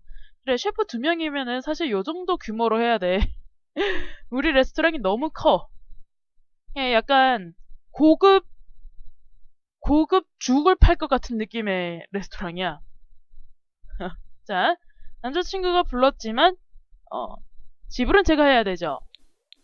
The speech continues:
왜냐면 플레이가 지금 제가 하고 있는 거기 때문에.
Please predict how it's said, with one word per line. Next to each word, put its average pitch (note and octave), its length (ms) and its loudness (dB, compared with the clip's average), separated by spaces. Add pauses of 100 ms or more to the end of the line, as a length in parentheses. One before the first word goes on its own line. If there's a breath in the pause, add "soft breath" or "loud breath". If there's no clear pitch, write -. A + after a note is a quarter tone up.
(640)
왜냐면 B3 340 -6
플레이가 F#4 460 2
지금 D#4 160 -10
제가 A3 260 4
하고 C4+ 180 2
있는 G#3+ 140 -2
거기 F3+ 220 -6
때문에. G3+ 640 -10